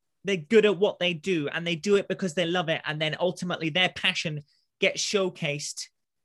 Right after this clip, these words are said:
by all the viewers listening in on it. And that's the reason they get big.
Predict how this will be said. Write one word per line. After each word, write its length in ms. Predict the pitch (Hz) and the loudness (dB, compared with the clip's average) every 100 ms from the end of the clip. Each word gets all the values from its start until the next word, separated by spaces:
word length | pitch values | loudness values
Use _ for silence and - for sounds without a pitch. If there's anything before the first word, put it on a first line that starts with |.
| - | -2
by 160 | 165 | 0
all 180 | 151 180 | 2 0
the 100 | 185 | 0
viewers 360 | 165 180 165 147 _ _ _ - | -2 -2 -2 -6 _ _ _ -6
listening 340 | 185 - 180 | -6 -4 -2
in 120 | 220 214 | 0 0
on 100 | 135 | 0
it. 80 | |
And 140 | 131 180 | 0 0
that's 220 | 190 - | 0 -2
the 100 | 196 | -4
reason 260 | 180 160 170 | -4 -4 -6
they 120 | 165 | -4
get 200 | 160 - 202 | -4 -4 -2
big. 280 | 160 113 | -2 -2